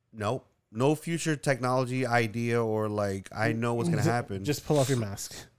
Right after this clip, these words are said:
Speaker 1: Yeah, it's something like that. So it was weird. But as far as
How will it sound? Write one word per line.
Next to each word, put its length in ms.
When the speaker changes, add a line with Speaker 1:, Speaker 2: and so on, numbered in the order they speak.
Speaker 1:
Yeah, 140
it's 140
something 320
like 120
that. 240
So 120
it 20
was 140
weird. 260
But 240
as 160
far 180
as 320